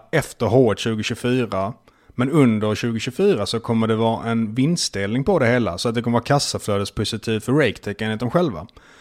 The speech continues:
Så att det var ändå bra att det är nu bara fyra månader, knappt, ja, fyra månader ganska exakt kvar, som den här kan öka överhuvudtaget. Och de sa att det kommer nog förmodligen vara en ganska försumbar del den kommer öka med.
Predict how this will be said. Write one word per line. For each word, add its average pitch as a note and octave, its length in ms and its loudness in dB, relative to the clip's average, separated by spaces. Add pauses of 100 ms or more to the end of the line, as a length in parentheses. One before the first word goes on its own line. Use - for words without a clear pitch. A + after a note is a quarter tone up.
(360)
Så - 140 -2
att B2+ 240 6
det C#3 220 2
var D3+ 100 2
ändå D#3 160 4
bra A#2+ 520 6
att - 200 0
det B2 160 -6
är B2+ 140 2
nu D3+ 120 2
bara C#3 160 4
fyra C3 420 0
månader, G2+ 600 0 (420)
knappt, - 380 -2 (120)
ja, A2+ 180 -4
fyra A2+ 180 0
månader G#2+ 200 -2
ganska G#2 200 -4
exakt - 360 -4
kvar, F#2 440 2
som A2 260 0
den A2+ 120 2
här G#2+ 160 4
kan G#2+ 340 -2
öka A#2+ 380 0
överhuvudtaget. G#2 760 2
Och G#2+ 60 -2
de A2 180 0
sa G#2+ 200 4
att G2 60 -4
det G#2+ 80 -4
kommer A2 220 -2
nog G#2 200 -4
förmodligen C#3 340 0
vara B2+ 80 2
en B2 60 2
ganska A#2 220 0
försumbar A2+ 520 0
del G#2 180 0
den F#2+ 80 -6
kommer A2+ 240 0
öka A#2 200 -4
med. F2 200 -6